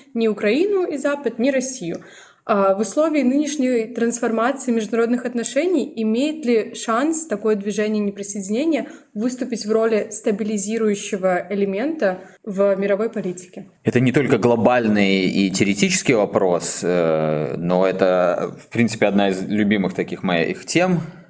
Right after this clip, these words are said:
Speaker 2: э, опять же, и в теории, и в рамках анализа того, что происходит и будет происходить. Поэтому, я думаю, мы еще много об этом тоже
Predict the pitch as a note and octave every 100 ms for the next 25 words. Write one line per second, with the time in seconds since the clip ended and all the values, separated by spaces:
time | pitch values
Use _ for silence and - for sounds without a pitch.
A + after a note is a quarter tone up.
0 | _ - - - - - - E2 F2+ F2+
1 | - G#2+ B2 A#2 F#2 F2+ E2+ E2+ E2+ D#2+
2 | E2+ E2+ F2+ F2 E2+ F#2 E2+ E2+ D#2+ E2+
3 | E2 E2 D2+ E2+ - C3 G2 F2+ A2 E3
4 | F#2 - E2 D2+ E2 E2+ F2 F2 F#2 F#2+
5 | F#2 F2+ F2 - F#2 G2+ F#2 E2+ E2 F2
6 | E2+ D#2+ E2 D#2